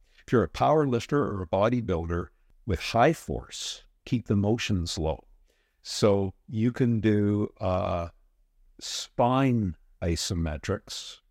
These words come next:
and high volume, heavy repeated loading. But, you know, I know who I'm talking to here. <laughs> When you are,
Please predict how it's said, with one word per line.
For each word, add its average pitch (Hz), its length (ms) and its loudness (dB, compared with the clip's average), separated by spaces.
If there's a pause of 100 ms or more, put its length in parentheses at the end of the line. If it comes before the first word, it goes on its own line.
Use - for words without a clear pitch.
(100)
and 87 220 -4 (240)
high 113 340 2
volume, 95 640 0
heavy 98 480 0
repeated 92 540 0
loading. 92 480 0 (520)
But, 104 220 4 (200)
you 107 200 2
know, 104 260 2
I 110 100 -2
know 110 160 2
who 117 180 2
I'm 107 120 2
talking 117 440 2
to 104 180 0
here. 95 300 0
<laughs> - 60 -12
When 123 140 0 (120)
you - 300 0 (500)
are, 110 440 2